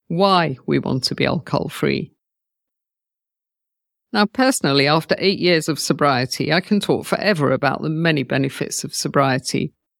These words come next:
but here are my top seven. I've seen a dramatic improvement in my physical health.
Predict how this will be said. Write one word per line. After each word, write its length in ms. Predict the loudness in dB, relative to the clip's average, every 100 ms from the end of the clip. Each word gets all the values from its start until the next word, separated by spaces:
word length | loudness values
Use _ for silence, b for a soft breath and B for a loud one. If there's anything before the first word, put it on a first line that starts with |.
| -2
but 160 | 0
here 200 | 2 4 4
are 60 |
my 280 | 4 2 0 -4 -4
top 220 | -2 -2
seven. 460 | -2 -2 -2 -6 -8 _ _ _ _ _ _ _ _ _ _ -2
I've 160 | 0 2
seen 220 | 2 4
a 80 | 2
dramatic 680 | 2 2 2 0 -2 -2
improvement 580 | -4 -2 -2 -2 -2 -2
in 60 | 0
my 160 | 0
physical 540 | 0 0 0 0 -2 -4
health. 520 | -2 -2 -4 -10